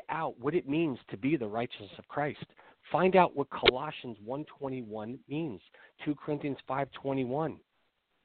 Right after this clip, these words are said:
Find out what it means to be holy and blameless. That's where we're backslidden. We have slidden away from the love of God and are in a fearful condemnation.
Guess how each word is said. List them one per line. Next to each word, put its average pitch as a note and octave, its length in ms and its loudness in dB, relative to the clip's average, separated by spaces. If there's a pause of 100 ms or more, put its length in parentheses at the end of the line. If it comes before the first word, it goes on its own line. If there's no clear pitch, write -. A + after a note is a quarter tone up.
(120)
Find G3+ 240 6
out F3 160 10
what E3 160 6
it D#3+ 140 6
means E3 320 8
to C3+ 60 -4
be B2+ 120 2
holy D3+ 340 6
and C3 140 4
blameless. C3+ 460 6 (1700)
That's F#3 260 12 (120)
where C#3+ 140 4
we're C3+ 120 4
backslidden. A#2+ 720 2 (800)
We D3+ 100 6 (100)
have D3 140 8 (300)
slidden G#3 260 10 (100)
away D#3+ 380 0 (100)
from C#3 140 -2
the B2 80 -2
love A#2 240 -4
of G2+ 140 -12
God G#2 420 4
and B2+ 140 0
are B2 180 2
in F#3 240 8
a A#2+ 80 2 (240)
fearful G3 540 6
condemnation. E3 1040 6